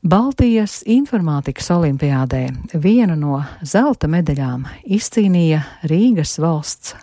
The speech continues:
pirmās ģimnāzijas skolnieks Ingus Jānis Pretkalniņš. Latvijas skolēni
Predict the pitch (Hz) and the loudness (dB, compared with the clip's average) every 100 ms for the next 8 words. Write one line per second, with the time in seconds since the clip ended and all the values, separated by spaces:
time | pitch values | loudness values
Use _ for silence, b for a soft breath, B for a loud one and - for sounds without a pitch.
0 | B - 190 156 131 131 151 226 202 139 | B -2 0 2 -2 -4 0 2 2 0
1 | 135 147 - - - - 139 151 262 277 | -4 -8 -10 -8 -8 -4 -2 2 2 0
2 | - - B B B B B - 185 247 | -6 -16 B B B B B 0 4 4
3 | 262 214 - 147 156 196 226 - - - | 2 -2 -4 -2 0 2 0 -2 -6 -2
4 | 220 - - 131 123 131 131 - - _ | -2 -2 -4 -4 -4 -6 -10 -14 -16 _
5 | _ _ _ _ B B B B B B | _ _ _ _ B B B B B B
6 | 165 160 - 151 - - - 170 196 208 | -2 0 0 -4 -4 -6 -4 0 2 4
7 | 147 135 | 2 0